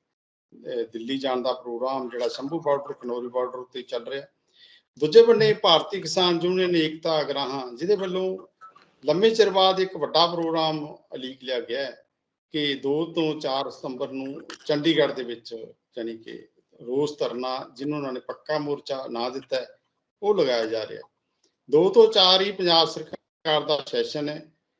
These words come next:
ਤੇ ਪੰਜ ਸਤੰਬਰ ਨੂੰ ਜਥੇਬੰਦੀ ਦਾ ਕਹਿਣਾ ਹੈ ਕਿ ਅਸੀਂ ਫਿਰ ਗੌਰ ਕਰਕੇ ਫਿਰ ਇਸ ਤੋਂ ਬਾਅਦ ਅਗਲਾ ਪ੍ਰੋਗਰਾਮ, ਅਗਲਾ ਸੰਘਰਸ਼ ਦਾ ਜਿਹੜਾ ਉਹਦਾ ਐਲਾਨ ਕੀਤਾ ਜਾਏਗਾ।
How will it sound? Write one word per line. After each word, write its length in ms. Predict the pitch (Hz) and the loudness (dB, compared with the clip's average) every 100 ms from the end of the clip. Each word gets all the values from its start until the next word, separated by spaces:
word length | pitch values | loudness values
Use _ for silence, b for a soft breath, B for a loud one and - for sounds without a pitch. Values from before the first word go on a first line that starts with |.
| _ - | _ -4
ਤੇ 120 | 190 | -2
ਪੰਜ 480 | 190 - 175 180 214 | -2 0 2 2 2
ਸਤੰਬਰ 420 | - 190 185 196 | 0 -2 -4 -4
ਨੂੰ 400 | 202 202 202 214 - | -4 -6 -8 -12 -12
ਜਥੇਬੰਦੀ 440 | 143 - 180 175 175 | -6 -4 -2 -2 -2
ਦਾ 80 | |
ਕਹਿਣਾ 260 | 175 160 170 | -2 -2 -2
ਹੈ 40 | |
ਕਿ 80 | 175 | -2
ਅਸੀਂ 200 | 170 185 | -6 -6
ਫਿਰ 120 | 175 | -8
ਗੌਰ 320 | 170 139 143 147 | -4 -2 -2 -2
ਕਰਕੇ 300 | 151 147 160 | -6 -4 -8
ਫਿਰ 160 | 160 175 | -6 -6
ਇਸ 140 | 165 | -6
ਤੋਂ 160 | - 151 | -8 -4
ਬਾਅਦ 200 | 147 147 - | -2 -2 -4
ਅਗਲਾ 200 | 151 160 | 0 2
ਪ੍ਰੋਗਰਾਮ, 500 | 165 151 135 143 143 143 143 | 0 -2 -4 -4 -6 -8 -4
ਅਗਲਾ 200 | 147 147 | -2 -2
ਸੰਘਰਸ਼ 440 | - 131 123 - | -4 -10 -10 -10
ਦਾ 220 | 127 - 120 | -14 -16 -14
ਜਿਹੜਾ 180 | 123 | -12
ਉਹਦਾ 260 | 127 147 156 - | -10 -4 -4 -4
ਐਲਾਨ 360 | 131 120 117 123 - - - _ _ - | -8 -6 -6 -10 -18 -20 -20 _ _ -10
ਕੀਤਾ 240 | 139 131 | -6 -2
ਜਾਏਗਾ। 380 | 110 95 - | -4 -6 -12